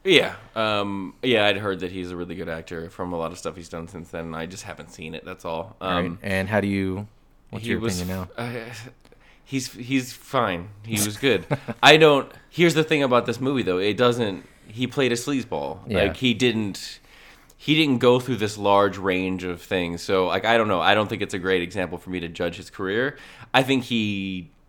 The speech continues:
Speaker 1: did good for the role. I think he did well, yeah.
Speaker 2: There were nuances in his performance that I would say just were really good. Like, there are these little, like, where your eyes dart in panic or,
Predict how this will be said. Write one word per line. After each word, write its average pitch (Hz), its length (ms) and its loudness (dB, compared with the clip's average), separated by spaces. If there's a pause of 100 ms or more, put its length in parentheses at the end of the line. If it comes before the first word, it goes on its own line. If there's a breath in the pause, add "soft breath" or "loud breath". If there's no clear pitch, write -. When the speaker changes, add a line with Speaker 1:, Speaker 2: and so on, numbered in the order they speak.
Speaker 1:
did 95 220 -4
good 104 220 0
for - 100 -14
the 95 100 -6
role. 95 320 0
I 101 100 -8
think 92 180 -12
he 92 80 -14
did 90 120 -10
well, 90 320 -6
yeah. 90 340 -8 (460 loud breath)
Speaker 2:
There 202 160 6
were 226 140 6
nuances 139 560 0
in 107 100 2
his 98 120 -2
performance 95 480 -2
that 101 100 -2
I 98 80 2
would 98 160 -4
say 92 400 -2
just - 300 -10
were 98 120 -4
really 95 280 -6
good. 92 260 -6
Like, 98 180 -4 (360 loud breath)
there 131 340 6
are 127 40 -2 (120)
these 110 180 -6
little, 113 280 -2
like, 98 260 -6 (480)
where 104 140 -10
your 87 200 -8
eyes 87 220 -4
dart 92 240 -6
in 87 80 -16
panic 85 460 -12
or, 87 360 -10